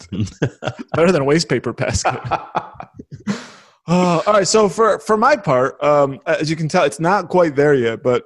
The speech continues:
Speaker 1: I can't get a haircut, and I don't know I don't know what a, this, I don't know how long this is gonna be. I mean, maybe we'll be doing the B S podcast and I'll have <laughs> hair coming down.
Speaker 2: Every episode, we'll do a supercut. Every episode, we, like, cut to both of our hairs getting longer. Like,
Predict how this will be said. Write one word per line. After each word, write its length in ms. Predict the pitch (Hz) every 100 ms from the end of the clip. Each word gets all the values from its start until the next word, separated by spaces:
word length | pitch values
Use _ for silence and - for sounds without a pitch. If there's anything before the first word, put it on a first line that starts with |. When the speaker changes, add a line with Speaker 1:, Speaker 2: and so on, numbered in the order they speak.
| _ 135
Speaker 1:
I 40 |
can't 300 | 123 175 180
get 100 | 147
a 40 | 127
haircut, 460 | 131 120 113 104 - -
and 220 | 117 113 -
I 100 | 139
don't 120 | 147
know 240 | 143 127 120 _ _ -
I 80 | 165
don't 80 |
know 80 | 180
what 180 | 165 170
a, 100 | 156
this, 340 | 127 156 156
I 60 | 151
don't 80 | 156
know 60 |
how 80 | 139
long 160 | 147 143
this 120 | 135
is 100 | 131
gonna 180 | 127 131
be. 240 | 165 175
I 40 | 120
mean, 200 | 127 127
maybe 140 | 131
we'll 80 | 135
be 140 | 127 127
doing 220 | 135 135
the 60 |
B 180 | 120 131
S 140 | 127 127
podcast 540 | 120 123 147 160 -
and 80 | 117
I'll 80 | 113
have 180 | 131 120 -
<laughs> 180 | 156 -
hair 120 | 170 - -
coming 320 | - - - -
down. 440 | - - 151 190 - - _ -
Speaker 2:
Every 320 | 135 160 160
episode, 460 | 160 165 - 135 123
we'll 80 | 135
do 140 | 170
a 60 | 156
supercut. 480 | - 156 147 117 117
Every 240 | 123 131
episode, 300 | 131 123 113
we, 120 | 110 98
like, 260 | 104 98
cut 160 | - 117
to 80 | 104
both 260 | 107 113
of 80 | 101
our 100 | 101
hairs 300 | 101 110 107
getting 240 | - 95
longer. 400 | 95 104 95 85 - - -
Like, 140 | -